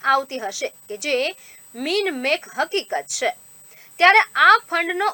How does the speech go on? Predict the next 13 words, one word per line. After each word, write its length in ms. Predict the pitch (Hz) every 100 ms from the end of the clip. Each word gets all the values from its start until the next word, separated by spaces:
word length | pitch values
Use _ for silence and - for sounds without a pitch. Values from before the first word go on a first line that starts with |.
| 294
ઉપયોગ 460 | - 302 320 302 - - 254
આયોજનબદ્ધ 840 | 269 349 415 381 277 208 254 311 359
રીતે 260 | 381 370 339
કરવામાં 500 | 285 269 254 247 208
આવે 240 | 196 226 440 -
તો 160 | 233 233
કુરસદ 420 | 254 269 320 254 214 214
ગામ 260 | 262 359 349 -
સાથે 420 | 233 202 - 254 - _ - _ -
લાગુ 440 | 262 285 349 427 330
વિસ્તાર 400 | 277 - 247 247 -
પણ 160 | 254 - 233 262
ગંદકીમાંથી 840 | 320 359 427 311 262 269 339